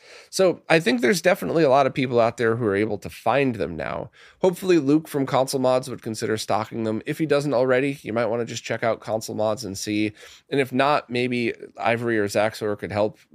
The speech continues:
get stock over so that people could have this. The only thing I will add is I'm gonna use your question to repeat something that I have been preaching loudly for years, and it turns out I was right. Whenever you modify a console,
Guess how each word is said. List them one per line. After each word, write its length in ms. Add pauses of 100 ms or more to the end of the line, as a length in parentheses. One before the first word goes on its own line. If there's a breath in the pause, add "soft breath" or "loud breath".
get 260
stock 460
over 340
so 220
that 160
people 260
could 140
have 240
this. 260 (920 soft breath)
The 140
only 180
thing 280
I 140
will 180
add 380 (280 loud breath)
is 120
I'm 120
gonna 160
use 260
your 120
question 580 (140)
to 360
repeat 380
something 300
that 100
I 80
have 180
been 360 (400 soft breath)
preaching 440
loudly 460
for 180
years, 600
and 120
it 140
turns 240
out 180
I 60
was 160
right. 260 (600 loud breath)
Whenever 500
you 140
modify 500
a 80
console, 640